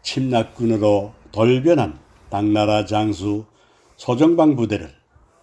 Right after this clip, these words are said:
신라 명장 김유신 장군이 이를 눈치채고 부근 당교에서 전멸시킨 당교 대첩비가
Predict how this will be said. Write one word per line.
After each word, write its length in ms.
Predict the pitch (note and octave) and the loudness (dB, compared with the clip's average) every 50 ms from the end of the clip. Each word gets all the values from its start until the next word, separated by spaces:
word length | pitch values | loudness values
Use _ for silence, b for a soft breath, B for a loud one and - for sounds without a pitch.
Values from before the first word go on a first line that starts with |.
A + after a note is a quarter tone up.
| _ _ _ _ _ _ _ _ _ _ _ | _ _ _ _ _ _ _ _ _ _ _
신라 560 | - - - - A#2 A#2+ B2 C3 C#3+ E3 E3+ E3 | -18 -16 -8 -4 -2 0 0 2 2 2 2 2
명장 640 | C#3 B2+ B2+ B2+ B2 A#2 C3+ C3 B2+ B2+ B2+ A#2 | 2 2 2 0 0 0 0 0 -2 -4 -8 -6
김유신 480 | - C#3+ D3+ G3 F#3+ C#3 C#3+ C#3 A#2+ G#2 | -4 -4 -4 -2 -2 -2 -2 -2 0 0
장군이 540 | G#2+ F#2+ F#2+ F2+ F2 F#2 E2+ E2 D2 C#2+ _ _ _ _ _ _ _ _ - - _ _ _ _ _ _ _ _ - | -2 -2 -2 -4 -6 -8 -10 -12 -14 -18 _ _ _ _ _ _ _ _ -20 -20 _ _ _ _ _ _ _ _ -2
이를 440 | A#2+ A2 A2 G#2+ G#2+ G#2 G2+ G2 G2+ - - _ _ _ _ _ _ _ _ _ _ _ _ _ _ - | 0 2 2 2 2 0 -2 -4 -8 -16 -20 _ _ _ _ _ _ _ _ _ _ _ _ _ _ -4
눈치채고 680 | B2 B2 B2 - F#3+ F3+ C#3+ - B2 G#2+ G2 - D2 C#2+ - _ _ _ _ _ _ _ _ _ _ _ _ _ _ _ _ _ _ _ _ _ _ _ _ _ _ _ _ _ _ | -2 -2 -2 -2 -4 -6 -4 -4 -4 -4 -4 -4 -10 -20 -20 _ _ _ _ _ _ _ _ _ _ _ _ _ _ _ _ _ _ _ _ _ _ _ _ _ _ _ _ _ _
부근 480 | - G#2+ G#2+ G#2+ G2 G2+ G2+ G2+ G2+ G2+ | -4 -2 0 0 2 0 0 0 0 0
당교에서 880 | G2 G2 G#2+ A#2 A2+ G#2+ G#2+ G#2 G2+ F#2 - G#2 G#2 G2 G2 G2 G2+ - | 0 0 0 0 0 2 2 2 0 0 -2 -4 -4 -4 -6 -8 -12 -10
전멸시킨 920 | - A#2 C3 F3 G3+ G3 F3 C#3+ - - E3+ - - G#2+ E2+ D#2 D2 - _ _ _ _ _ _ _ _ _ _ _ _ _ _ _ _ _ _ _ _ _ | -6 -4 -4 -2 0 0 0 0 0 -2 -4 -4 -4 -8 -8 -10 -12 -20 _ _ _ _ _ _ _ _ _ _ _ _ _ _ _ _ _ _ _ _ _
당교 540 | - G2+ G#2 A2 A2 G#2 G#2 G2 G2+ G2+ - | -6 -2 -2 0 0 2 2 0 0 0 -2
대첩비가 920 | G#2 G2 G2 - G#2+ G2+ - - G2 F#2 G2 F#2 F#2 F2+ F2 F2+ - | -4 -6 -4 -4 -6 -6 -6 -6 -4 0 2 2 2 0 -2 -6 -12